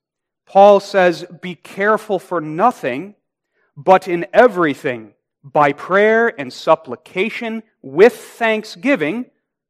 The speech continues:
let your requests be known unto God." With thanksgiving. All prayer should have thanksgiving.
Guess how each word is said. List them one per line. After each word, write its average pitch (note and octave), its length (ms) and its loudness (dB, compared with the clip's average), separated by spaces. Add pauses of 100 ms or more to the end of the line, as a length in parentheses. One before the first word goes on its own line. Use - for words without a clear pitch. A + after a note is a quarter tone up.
(800)
let G#3+ 140 0
your G3+ 160 0
requests - 580 -4
be D3+ 140 -14
known C3 340 -4
unto - 240 -16
God." A2+ 480 -8 (1400)
With C#4+ 180 0
thanksgiving. C4+ 720 -4 (560)
All D4+ 300 4
prayer C3+ 640 -4 (1160)
should A#3 180 -2
have A3+ 220 4
thanksgiving. F#3+ 680 -6